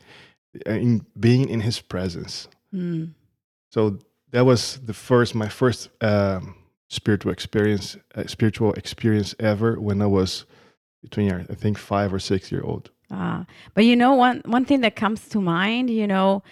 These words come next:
Speaker 2: that, um, that these words that Jesus gave you are still sealed in your spirit.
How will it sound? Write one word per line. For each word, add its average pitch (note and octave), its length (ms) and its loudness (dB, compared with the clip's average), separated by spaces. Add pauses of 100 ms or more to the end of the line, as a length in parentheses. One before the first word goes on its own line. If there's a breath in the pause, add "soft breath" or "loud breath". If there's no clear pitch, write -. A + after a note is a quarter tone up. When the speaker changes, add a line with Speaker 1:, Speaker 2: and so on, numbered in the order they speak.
(300 soft breath)
Speaker 2:
that, F#3+ 480 6
um, E3 480 -2 (640)
that F3+ 180 2
these B3 240 4
words G#3+ 380 4
that F3+ 260 2 (640)
Jesus A3+ 460 4
gave F3+ 260 4
you D#3 300 2
are F3 80 -2
still A3 400 0
sealed F#3+ 500 2
in F3+ 140 0
your D#3 80 2
spirit. - 600 -2